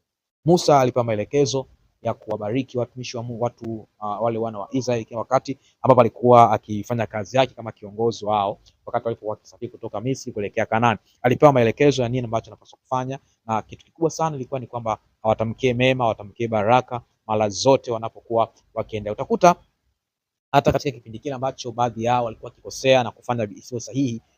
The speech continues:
utakuta, ah, Musa hakuwalaani. Eh, Musa ali-, alikuwa akiwabariki,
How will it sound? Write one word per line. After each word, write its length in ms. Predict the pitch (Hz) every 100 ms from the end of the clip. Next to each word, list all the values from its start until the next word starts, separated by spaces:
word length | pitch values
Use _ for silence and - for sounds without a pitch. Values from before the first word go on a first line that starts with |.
| _
utakuta, 520 | - 110 143 131 120 - _ _ _ _
ah, 120 | 110
Musa 520 | 104 160 160 131 117 - _ _ _ _
hakuwalaani. 880 | 120 - 113 107 107 107 113 113 90 _ _ _ _ 110
Eh, 120 | 117
Musa 300 | 139 131 123
ali-, 260 | 113 107
alikuwa 460 | 107 107 - 127 120
akiwabariki, 880 | 113 110 104 101 101 143 - 156